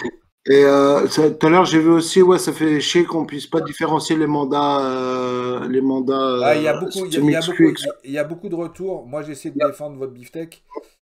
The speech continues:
Speaker 2: euh, sur les intitulés. Parce que c'est vrai que
Speaker 1: Ouais,
Speaker 2: euh,
Speaker 1: je
Speaker 2: j'ai expliqué que ça, c'était une masse de, une base de données qui était commune, euh, à tout le monde, mais par contre, c'est vrai qu'ils sont pas adaptés, à mon sens,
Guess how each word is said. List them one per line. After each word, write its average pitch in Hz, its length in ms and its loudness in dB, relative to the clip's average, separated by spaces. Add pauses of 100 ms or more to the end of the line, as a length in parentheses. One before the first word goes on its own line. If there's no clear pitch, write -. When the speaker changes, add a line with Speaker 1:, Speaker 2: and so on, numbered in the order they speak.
(220)
Speaker 2:
euh, 113 960 -2
sur 139 400 -10
les 120 560 -10
intitulés. 135 640 -14 (420)
Parce 113 140 -14
que 143 120 -10
c'est 143 180 -8
vrai 160 220 -6
que 131 360 -6
Speaker 1:
Ouais, 151 180 4
Speaker 2:
euh, 143 40 6
Speaker 1:
je 127 100 -4 (260)
Speaker 2:
j'ai 110 220 -12
expliqué 156 480 -8
que 147 120 -14
ça, 127 260 -10
c'était 131 320 -12
une 123 120 -16
masse 139 260 -8
de, 127 320 -6 (480)
une 127 140 -18
base 139 180 -2
de 139 80 -12
données 135 240 -10
qui 143 80 -14
était 131 200 -12
commune, 139 500 -14 (500)
euh, 110 440 -4
à 104 120 -14
tout - 160 -20
le 127 40 -16
monde, 170 440 -16
mais 123 160 -12
par - 200 -8
contre, 143 180 -18
c'est 139 100 -8
vrai 151 160 -6
qu'ils 139 160 -20
sont 131 180 -18
pas 156 120 -8
adaptés, 127 720 -10
à 107 120 -14
mon 107 160 -20
sens, - 440 -18